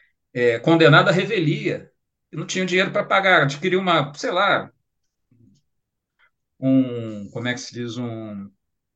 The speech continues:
agiota da época, tal, emprestou um dinheiro da, ele não teve dinheiro pra pagar. Então, assim, problemas pessoais, assim, do dia a dia, não, não conseguia pagar os boletos da época.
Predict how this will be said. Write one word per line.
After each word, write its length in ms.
agiota 480
da 140
época, 480
tal, 300
emprestou 400
um 20
dinheiro 260
da, 220
ele 100
não 140
teve 220
dinheiro 240
pra 140
pagar. 260
Então, 120
assim, 200
problemas 560
pessoais, 580
assim, 420
do 200
dia 160
a 40
dia, 400
não, 140
não 140
conseguia 360
pagar 380
os 140
boletos 640
da 120
época. 480